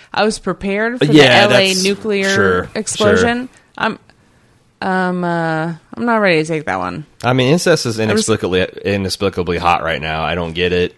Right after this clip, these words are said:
Speaker 2: but it's, it seems like it's everywhere. And these are, like, I guess, half brothers plus,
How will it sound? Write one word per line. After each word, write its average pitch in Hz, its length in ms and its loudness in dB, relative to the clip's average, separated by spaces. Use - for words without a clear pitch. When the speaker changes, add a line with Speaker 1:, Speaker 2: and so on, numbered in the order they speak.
Speaker 2:
but 85 280 -4
it's, - 280 -6
it 85 200 -6
seems 90 240 -6
like 90 120 -4
it's 82 140 -8
everywhere. 90 580 -2
And 85 140 -4
these 92 160 -4
are, 95 60 0
like, 85 160 -2
I 85 80 -2
guess, 87 180 -4
half 107 320 0
brothers 120 480 -2
plus, - 300 -2